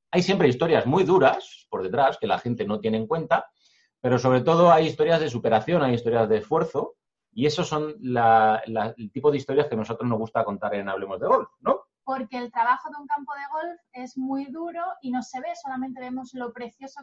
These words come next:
Speaker 2: que queda,
Speaker 1: El green
Speaker 2: la
Speaker 1: cortado.
Speaker 2: foto-, la fotografía, ese marco incomparable, pero no vemos que hay que llegar a eso, ¿verdad?
Speaker 1: Así que, como,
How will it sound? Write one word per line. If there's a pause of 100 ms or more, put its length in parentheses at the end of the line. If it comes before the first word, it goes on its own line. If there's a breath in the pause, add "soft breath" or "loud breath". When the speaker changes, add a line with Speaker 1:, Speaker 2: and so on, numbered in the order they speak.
Speaker 2:
que
queda,
Speaker 1:
El
green
Speaker 2:
la
Speaker 1:
cortado.
Speaker 2:
foto-,
la
fotografía,
ese
marco
incomparable, (280 soft breath)
pero
no
vemos
que
hay
que
llegar
a
eso,
¿verdad? (640 soft breath)
Speaker 1:
Así
que, (480)
como,